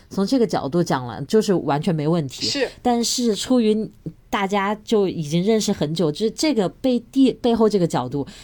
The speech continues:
Speaker 1: 就会觉得有点怪了。
Speaker 2: 我就
Speaker 1: 就是你也不跟他说一声，
Speaker 2: 或者我
Speaker 1: 那个是我的店。
Speaker 2: 我觉得就是你说的那个话，就是有一种冰冷感。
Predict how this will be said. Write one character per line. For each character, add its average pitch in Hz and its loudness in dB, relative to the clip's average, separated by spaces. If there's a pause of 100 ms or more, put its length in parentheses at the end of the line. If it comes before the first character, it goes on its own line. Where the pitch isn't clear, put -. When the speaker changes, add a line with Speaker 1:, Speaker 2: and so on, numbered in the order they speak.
(140)
Speaker 1:
就 247 -2
会 247 0
觉 175 0
得 156 2
有 165 4
点 160 2
怪 147 0
了。 110 -8
Speaker 2:
我 247 0
就 330 -2
Speaker 1:
就 220 4
是 202 0
你 202 2
也 208 4
不 175 -4
跟 202 4
他 214 2
说 220 4
一 254 4
声， 165 0
Speaker 2:
或 185 4
者 - -4
我 - -4
Speaker 1:
那 165 4
个 165 2
是 185 -2
我 147 2
的 135 -2
店。 156 0
Speaker 2:
我 247 -8
觉 254 -4
得 285 -6
就 320 -4
是 285 -8
你 226 -8
说 220 -10
的 240 -10
那 247 -8
个 226 -10
话， 247 -12
就 262 -14
是 247 -12
有 190 -8
一 - -12
种 208 -10
冰 190 -10
冷 - -10 (120)
感。 - -10